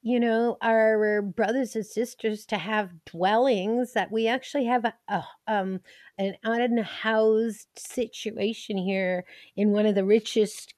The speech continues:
countries in the world, you know, is just so disheartening because, you know, we're all human beings. And if you think about it, we're the only species on Mother Earth that does not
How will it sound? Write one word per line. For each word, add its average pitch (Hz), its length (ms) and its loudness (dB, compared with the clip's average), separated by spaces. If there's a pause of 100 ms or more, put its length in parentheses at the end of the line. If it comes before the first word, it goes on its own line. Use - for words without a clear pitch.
countries 196 800 -4
in 190 160 -2
the 196 80 -2
world, 214 600 2 (340)
you 247 100 4
know, 233 220 2
is 226 240 -4
just - 320 -6
so 285 240 0
disheartening 180 920 -2 (420)
because, 262 560 2 (260)
you 285 120 0
know, 269 100 2
we're 269 160 4
all 320 160 4
human 247 340 2
beings. 185 600 -2 (440)
And 262 320 0
if 247 180 -4
you 311 60 0
think 311 220 -2
about 214 240 2
it, 180 60 -4
we're 277 180 0
the 339 140 0
only 339 240 2
species 294 800 0
on 226 200 2
Mother 294 420 2
Earth 233 500 2 (320)
that 269 200 -4
does 269 220 -4
not 254 520 -2